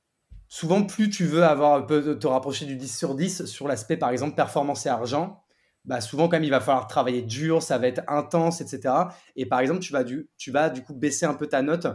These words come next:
peut-être du kiff, parce que t'es obligé de faire beaucoup de choses qui, parfois, vont peut-être pas te plaire, et ça va t'enlever de la liberté. Pourquoi ? Parce que ça va t'enlever du temps. Ça va t'enlever de faire, par exemple, des temps, euh, du temps pour, euh, ta famille, du temps pour faire du sport, du temps pour faire du kiff, du temps pour prendre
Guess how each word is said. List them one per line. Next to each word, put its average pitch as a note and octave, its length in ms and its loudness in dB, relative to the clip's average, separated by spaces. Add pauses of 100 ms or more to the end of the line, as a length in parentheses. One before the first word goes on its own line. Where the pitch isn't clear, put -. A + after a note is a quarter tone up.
(280)
peut-être C#3 280 -2
du C3+ 140 -8
kiff, G#3 280 -2
parce - 160 -6
que - 60 -14
t'es A#2 100 -8
obligé C3+ 200 -4
de - 40 -16
faire B2+ 120 -2
beaucoup D3 260 -6
de E3+ 60 -12
choses F3 180 -2
qui, A#2+ 180 -14 (140)
parfois, C3+ 360 0
vont A#2+ 140 -4
peut-être A#2+ 220 -8
pas A#2+ 100 -2
te C3+ 120 -6
plaire, F3 400 2 (340)
et D3+ 160 4
ça E3 160 0
va C3 80 2
t'enlever C3+ 240 0
de C3 60 -2
la C3 80 2
liberté. C3 400 0
Pourquoi ? F3+ 260 -4
Parce E3 140 -6
que D#3 80 -8
ça C3+ 100 -6
va B2 80 0
t'enlever B2+ 260 -2
du C3+ 200 -10
temps. C#3+ 240 0 (260)
Ça A#2+ 60 -8
va A#2 40 -6
t'enlever B2+ 220 -2
de D3+ 80 -6
faire, C3 140 0
par B2+ 80 0
exemple, C#3 180 -4
des B2 160 -6
temps, D3+ 220 -2
euh, C3+ 160 0 (320)
du A2+ 100 -14
temps D3 160 -2
pour, C#3 300 -2
euh, A2+ 240 -2
ta A#2 100 -4
famille, C3+ 400 -2
du C#3+ 140 -10
temps C3+ 120 -4
pour - 100 -20
faire A2 120 -8
du G#2+ 80 -6
sport, C#3 300 -4
du B2+ 100 -12
temps C#3 140 -4
pour A#2+ 160 -12
faire A#2+ 160 -4
du G#2+ 120 -8
kiff, F3 240 -6 (220)
du C3+ 100 -10
temps D#3+ 140 4
pour C3+ 180 -8
prendre C#3 460 -2